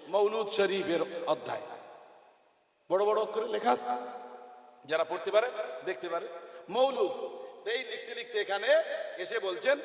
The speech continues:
"ফকির কা মাশরাব ইয়ে হ্যায়।" অর্থাৎ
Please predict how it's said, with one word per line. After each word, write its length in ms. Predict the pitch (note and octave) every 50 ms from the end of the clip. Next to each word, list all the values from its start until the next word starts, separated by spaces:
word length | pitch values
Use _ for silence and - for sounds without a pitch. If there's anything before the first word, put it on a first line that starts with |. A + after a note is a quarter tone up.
| C4 C#4 C#4 - -
"ফকির 380 | G3+ G#3 - - D4+ E4+ E4 -
কা 120 | - C4+
মাশরাব 460 | B3 A#3 A3+ - - A3 A3 A3+ A3 G#3
ইয়ে 340 | A3 A3+ A3+ C4+ C#4 C4+ C4 -
হ্যায়।" 360 | F#3 - B3 C4+ B3+ A3 F3 - - - - - - - - - - - - - - -
অর্থাৎ 300 | - - - G#3+ G3+ -